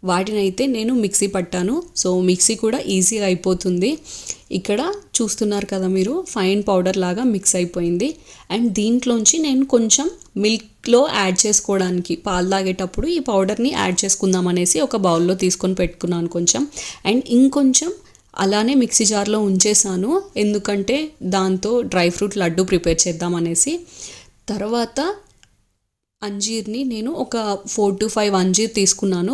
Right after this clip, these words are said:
వాటినైతే చిన్న చిన్న పీసెస్ లాగా కట్ చేసుకొని పెట్టుకున్నాను. And ఇంకొంచెం స్వీట్నెస్, లడ్డులో డ్రై ఫ్రూట్ పౌడర్ కన్నా లడ్డులో ఇంకొంచెం స్వీట్నెస్ ఉంటే బాగుంటుంది అనేసి ఒక five to eight డేట్స్ని డీసీడ్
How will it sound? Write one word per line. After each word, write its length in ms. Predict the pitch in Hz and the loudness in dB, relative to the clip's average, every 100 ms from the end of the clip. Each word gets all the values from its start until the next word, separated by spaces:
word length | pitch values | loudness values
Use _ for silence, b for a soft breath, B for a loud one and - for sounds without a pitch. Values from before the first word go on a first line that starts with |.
| 254 | 0
వాటినైతే 500 | 208 190 202 185 254 269 | 0 0 0 0 0 0
చిన్న 160 | 240 226 - | 0 -2 -2
చిన్న 140 | 226 220 | -2 -2
పీసెస్ 280 | 190 196 190 196 | 0 2 2 2
లాగా 260 | 180 190 320 B B B - | -2 -2 -6 B B B -4
కట్ 160 | 190 185 208 | -4 0 0
చేసుకొని 360 | 202 - 226 233 | 0 -2 -2 0
పెట్టుకున్నాను. 600 | 175 - 196 190 180 233 349 B B B 233 | -2 -2 -2 -2 -2 -4 -6 B B B -2
And 100 | 311 - 254 | -2 2 4
ఇంకొంచెం 460 | 262 285 269 294 285 | 6 6 4 4 0
స్వీట్నెస్, 380 | 220 196 196 196 202 | 0 0 -2 0 0
లడ్డులో 380 | 180 214 220 226 220 190 | 0 0 2 0 0 0
డ్రై 120 | 196 190 185 | 2 0 2
ఫ్రూట్ 200 | 220 185 | -2 0
పౌడర్ 340 | 180 170 190 196 208 | 0 4 4 2 -2
కన్నా 260 | 202 254 392 - _ 226 | -2 -2 -4 -8 _ 0
లడ్డులో 340 | 202 220 262 254 | 0 2 2 2
ఇంకొంచెం 420 | 226 247 240 285 277 | 2 2 2 2 0
స్వీట్నెస్ 360 | 220 202 208 214 | -2 0 0 0
ఉంటే 160 | 196 190 185 | 0 2 2
బాగుంటుంది 520 | 185 208 214 196 185 | 2 2 0 2 2
అనేసి 360 | 175 175 170 311 349 B B B _ _ _ _ _ 233 | 2 2 0 -2 -4 B B B _ _ _ _ _ -14
ఒక 120 | 233 294 415 _ _ _ - | -12 -14 -16 _ _ _ -10
five 240 | 240 202 196 - | -6 -4 -6 -4
to 60 | 269 - 208 | -2 2 2
eight 180 | 220 196 | 4 4
డేట్స్ని 420 | 196 190 - 247 381 320 220 | 4 4 2 2 0 0 0
డీసీడ్ 300 | 214 220 | 2 2